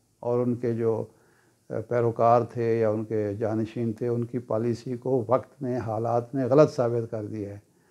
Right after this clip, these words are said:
तो इमरान खान को अपनी मौक़िफ़ की सच्चाई का अगर यकीन है, तो वो वहाँ अपना मौक़िफ़ बयान करें और बताएं कि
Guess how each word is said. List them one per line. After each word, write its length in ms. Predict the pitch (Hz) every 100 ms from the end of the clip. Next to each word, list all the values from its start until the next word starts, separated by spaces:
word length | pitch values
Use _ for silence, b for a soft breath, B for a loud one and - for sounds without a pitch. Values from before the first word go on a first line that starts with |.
| b b b _ _
तो 80 | 143
इमरान 380 | 127 131 143
खान 380 | 147 123 123 120
को 280 | 120 127 127
अपनी 440 | - - - 131
मौक़िफ़ 480 | 120 113 110 - 110 -
की 100 | 117
सच्चाई 640 | - 110 - 110 127 127 120 - _ _ _ _ _
का 360 | 123 123 123 -
अगर 180 | 117 117
यकीन 460 | 113 104 135 151 131
है, 220 | 113 120
तो 140 | -
वो 120 | 120 113
वहाँ 320 | 101 110 117
अपना 240 | 107 113
मौक़िफ़ 360 | 104 101 - 127
बयान 240 | 127 123
करें 280 | 117 127 156 - b b b b b b _
और 260 | 135 151 139
बताएं 560 | 117 113 123 151 135 101 - _ _ _ _ _ _ _ -
कि 400 | 120 117 123 -